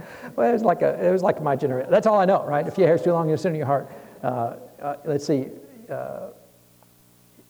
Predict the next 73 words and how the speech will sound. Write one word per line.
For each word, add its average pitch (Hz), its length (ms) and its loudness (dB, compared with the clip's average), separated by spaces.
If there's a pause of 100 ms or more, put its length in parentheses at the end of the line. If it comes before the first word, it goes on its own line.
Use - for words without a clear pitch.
(420)
I 120 80 -12
don't 131 140 -8
know, 117 60 -10
so - 140 -12
you 135 60 -10
gotta 131 180 -6
get 139 200 -10
shut, - 340 -4
or, 73 200 -12 (100)
uh, 123 220 -8
I 123 40 -8
forget 131 220 -6
what 123 80 -10
the 120 80 -12
French 135 180 -8
phrase, 120 220 -12
if 135 200 -12
Chris 254 200 2
was - 100 0
here, 127 140 2
she - 160 -4
would, - 160 -8
she 131 100 -8
would 123 100 -6
help - 140 -6
me 117 80 -8
out 110 140 -12
there, - 120 -12
right? 113 200 -8 (600)
Uh, 107 340 -8 (220)
"Get 170 140 4
it 151 80 -2
cut 185 160 2
today," 175 480 2 (300)
or 135 120 -4
something 143 320 -4
like 117 180 -12
that. - 200 -12
"Yeah, 127 140 -6
get 135 160 -6
it 131 60 -10
cut 143 160 -8
today," 131 440 -4 (360)
uh, 120 220 -12 (100)
you 139 100 -8
know, 117 300 -12
and 127 220 -10
it, 143 180 -4
the 147 80 -4
rest 139 200 -2
of 127 60 -12
it 117 40 -12
would 127 100 -14
come 117 140 -12
to 110 60 -16
me. 110 80 -14
I 110 80 -14
don't 110 100 -14
know. 117 60 -14
The 123 100 -12
Spirit 156 260 0
of 139 60 -4
God 147 80 0
would 127 80 0
be 127 100 -2
like, - 180 -8
"I 170 80 -8
ain't 190 100 -8
giving 120 180 -8
that 113 120 -12
to 120 60 -10
you." 127 220 -8
So, 110 260 -8